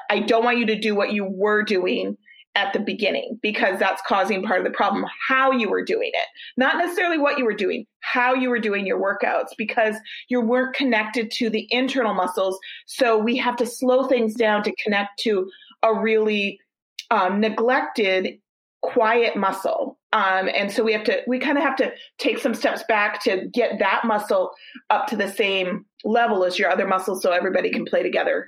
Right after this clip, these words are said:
nicely. Um, but that is a hard thing for people. Um, we are addicted to exercise.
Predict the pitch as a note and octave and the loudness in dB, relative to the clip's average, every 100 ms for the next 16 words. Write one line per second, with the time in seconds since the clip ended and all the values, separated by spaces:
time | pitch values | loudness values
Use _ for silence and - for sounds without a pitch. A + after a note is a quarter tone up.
0 | - - C#3+ - - - - - - - | -6 -2 -2 -2 -4 -4 -10 -12 -8 0
1 | G#3+ F#3+ F3+ G#3 - _ _ A#3 A3 G#3 | 2 2 0 -4 -8 _ _ 0 2 2
2 | G#3 G#3+ - - G3+ A3 A#3+ - A3+ A3 | 0 0 -2 0 2 2 2 0 -2 -2
3 | A3+ A3+ G#3 G3+ F#3 F#3 - - F#3+ F#3+ | -2 -2 -2 0 2 2 0 0 0 0
4 | G#3 A3 G#3 G3 F3+ G3+ - A#3 - B3+ | -2 0 0 2 0 -2 -2 -4 -2 -4
5 | A#3+ C#4 B3 A3+ - A#3+ - G#3+ G#3 G3+ | -2 0 0 -2 -4 -4 0 2 4 2
6 | G3+ | 0